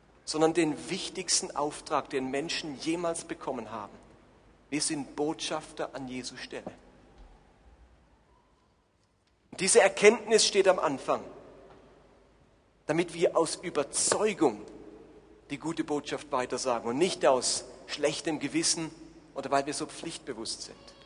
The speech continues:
Die nächste Predigt lautete dann, „Ich evangelisiere so, wie ich bin.“ Und in dieser Predigt haben wir festgestellt, dass es verschiedene Sch-, Stile gibt, wie man den Missionsbefehl ausleben kann.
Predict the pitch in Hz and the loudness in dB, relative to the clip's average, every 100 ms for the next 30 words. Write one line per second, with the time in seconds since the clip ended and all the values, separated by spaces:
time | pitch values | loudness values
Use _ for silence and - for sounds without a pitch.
0 | - - - 1017 - 988 988 - - _ | -20 -20 -20 -20 -20 -20 -20 -20 -20 _
1 | _ _ _ _ _ - - - - 180 | _ _ _ _ _ -20 -20 -10 6 8
2 | 202 220 185 196 202 196 - 185 185 180 | 10 6 10 10 10 6 10 10 10 4
3 | 170 180 185 180 180 180 165 170 160 190 | 8 8 8 2 0 0 4 4 4 2
4 | 196 180 - - - - 208 208 196 170 | 4 4 2 -10 -2 6 10 10 8 0
5 | 175 - 190 175 113 - - - - - | -2 0 2 2 0 -10 -18 -20 -20 -20
6 | - - - - _ _ _ _ _ _ | -20 -20 -20 -20 _ _ _ _ _ _
7 | _ _ _ - 143 156 185 202 190 208 | _ _ _ -6 -4 4 8 10 10 8
8 | - 190 175 160 202 - 190 - 190 180 | 6 6 6 6 2 2 -2 4 4 4
9 | - - - 180 190 - 180 - 214 214 | -2 -10 -4 0 2 2 2 2 0 4
10 | 175 - - - - - - - 220 240 | 4 4 0 -4 -6 4 4 4 0 6
11 | 202 131 160 - - - - - - 165 | 6 6 2 2 -4 -10 -14 -16 -6 0
12 | 214 208 202 190 180 175 170 180 196 202 | 8 10 10 8 6 2 4 6 6 4
13 | - 160 - 180 - 196 180 147 123 117 | -2 -2 2 2 4 2 0 -2 -2 -4
14 | - 101 | -8 -12